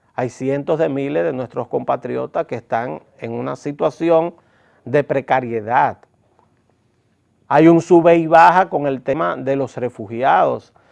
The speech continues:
de la gente que está en refugio o han sido desplazados. Llegaron a cuarenta y dos mil. A principios de semana nos congratulábamos con que habíamos bajado la cifra a menos de cinco mil. Hoy se está hablando de más de catorce mil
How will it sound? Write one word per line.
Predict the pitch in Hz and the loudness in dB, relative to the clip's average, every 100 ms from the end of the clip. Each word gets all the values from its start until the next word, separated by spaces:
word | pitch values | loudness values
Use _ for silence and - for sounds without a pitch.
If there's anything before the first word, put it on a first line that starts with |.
| _ - | _ -8
de | |
la | 123 117 | -6 -4
gente | 143 143 | -4 -4
que | 135 | -6
está | 120 131 | -4 -6
en | 120 | -6
refugio | 120 - 156 170 165 | -10 -4 -2 -2 -4
o | - 135 | -4 -6
han | 127 | -6
sido | 131 127 | -6 -4
desplazados. | 117 - 107 - 127 170 147 104 _ _ _ _ _ - | -6 -6 -10 -4 2 4 4 0 _ _ _ _ _ -8
Llegaron | 123 127 143 151 | -2 0 2 0
a | |
cuarenta | 143 147 139 135 | 0 0 0 -2
y | 143 | 0
dos | 131 | -2
mil. | 120 151 202 127 - _ _ _ _ _ _ _ _ - | -4 -4 -4 -4 -10 _ _ _ _ _ _ _ _ -10
A | 113 - | -8 -6
principios | 120 135 135 143 | -10 -10 -4 -2
de | 147 | -2
semana | 143 147 151 165 185 202 - _ _ _ - | -2 -2 0 0 0 -2 -4 _ _ _ -6
nos | 143 - | -4 -4
congratulábamos | 143 135 139 139 143 135 147 160 175 190 208 - | -6 -4 -2 -2 -2 0 4 6 6 4 -4 -8
con | - 135 123 | -8 -6 -2
que | 127 | -2
habíamos | 127 131 151 147 | 0 0 0 2
bajado | 143 131 143 165 | 2 4 4 4
la | 165 139 | 2 0
cifra | 151 165 202 196 | -4 -4 0 0
a | 160 | 0
menos | 131 139 175 | -4 -4 -4
de | 156 | -6
cinco | 131 139 135 123 117 | -6 -8 -8 -6 -6
mil. | 139 180 131 95 _ _ _ _ _ - | -4 -4 -6 -10 _ _ _ _ _ -6
Hoy | 139 | -4
se | - | -4
está | 131 151 | -2 -2
hablando | 143 143 143 147 151 165 | 0 0 -2 -2 -4 -6
de | 131 | -6
más | 120 127 131 | -6 -6 -6
de | 147 | -6
catorce | - 127 - 131 120 123 117 | -2 -4 -4 -8 -6 -8 -6
mil | 147 202 143 104 | -4 -2 -4 -8